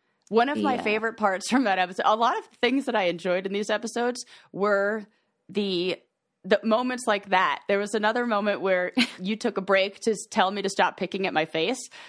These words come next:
Speaker 1: And
Speaker 2: Yeah.
Speaker 1: I really loved that little moment <laughs> where I was like, "Wow, I feel so seen." And, you know, it's just, like, what we do. And we're, like, real people over here. And who hasn't been there? And
Speaker 2: Yeah, I mean, M-, a lot of the early episodes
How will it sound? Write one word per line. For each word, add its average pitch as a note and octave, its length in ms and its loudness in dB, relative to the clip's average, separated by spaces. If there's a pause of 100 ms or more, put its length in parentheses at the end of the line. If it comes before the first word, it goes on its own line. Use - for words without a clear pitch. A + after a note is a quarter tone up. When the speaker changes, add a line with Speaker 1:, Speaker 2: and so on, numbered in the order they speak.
(140)
Speaker 1:
And F3+ 340 2
Speaker 2:
Yeah. A#3+ 240 0
Speaker 1:
I A3+ 320 2 (240)
really C4 400 0
loved D4+ 280 2
that F#3 180 2
little A#3 180 2
moment F#3 400 2
<laughs> - 20 -10
where C4 140 2
I C#4 300 2
was B3 180 2
like, B3+ 240 0
"Wow, E4 160 -2
I C4 80 -2
feel E4+ 200 -4
so D#4 140 -4 (140)
seen." B3+ 320 -2 (240)
And, C4 160 0
you C#4+ 60 0
know, F4 200 2
it's F#4 200 -4
just, D#4+ 160 2
like, D#4 180 -2
what C#4 160 4
we E4+ 100 4
do. D4+ 240 0
And A3 140 -2
we're, B3+ 100 4
like, C#4 220 -2
real F#4+ 180 0
people E4 360 -2
over F#3+ 200 -4
here. F#3 320 -2
And E3 120 -2
who G#4 160 0
hasn't D#4 340 -2
been D#3+ 160 -2
there? B2 320 -2 (400)
And F#3 460 -4
Speaker 2:
Yeah, A3+ 340 2
I F#3 120 0
mean, G3 420 0 (280)
M-, A#3+ 220 4
a A#3+ 120 6
lot A#3+ 260 2 (140)
of G4+ 80 -2
the B3 80 4
early G3 380 2
episodes E3+ 840 -2